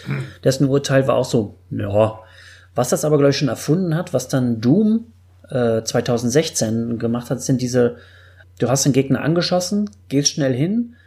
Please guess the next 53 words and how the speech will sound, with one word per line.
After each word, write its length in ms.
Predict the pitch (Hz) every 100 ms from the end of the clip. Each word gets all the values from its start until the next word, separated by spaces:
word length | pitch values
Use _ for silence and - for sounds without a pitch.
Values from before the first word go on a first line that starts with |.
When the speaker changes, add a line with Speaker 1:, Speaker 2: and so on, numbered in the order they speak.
| _ _ -
Speaker 2:
bringst 340 | 139 151 156
den 80 | 156
dann 160 | 143 131
super 280 | 165 175
brutal 440 | 147 135 139 131 143
um 160 | 156
und 80 | 165
kriegst 260 | 143 156 -
dafür 160 | 151 -
Energie 440 | 139 135 143 170
wieder. 220 | 123 113
Das 240 | 107 123 -
hat 140 | -
das 80 | 156
Spiel, 240 | - 160
glaub 200 | 151 151
ich, 120 | 147 147
schon, 260 | 147 143
äh, 640 | - - 135 131 127 127
erfunden. 680 | 127 120 - 147 143 113 95 - _ _ _ _ _ - -
Speaker 1:
Okay, 400 | 131 117 113 143 - _ _ _
ja. 380 | 113 107 127 - _ _
Ich 400 | 135 151 - -
musste 360 | 160 170 - 180
halt 100 | 175
nur 100 | 175
bei 100 | 156
der 100 | 135
einen 160 | 170
Szene 260 | - 165 160
lachen, 260 | 151 170
wo 100 | 143
er, 40 | 147
glaub 160 | 156
ich, 180 | 135 -
am 160 | 143 151
Anfang, 480 | 139 151 - 135 135
äh, 40 | 180
unten 300 | 151 160 143
in 120 | 147
seinem 160 | 135
Keller 260 | 131 139 131
ist 240 | 139 135
und 300 | 143 131 -
dann, 340 | 139 131 135 131
äh, 180 | 135 135
auf 140 | 131
die 120 | 147
Gegner 280 | 127 135 147
mit, 220 | 135 131
äh, 300 | 135 123 123 127
Oscar-Trophäen 840 | 131 143 135 135 - 117 110 -
wirft. 300 | 117 -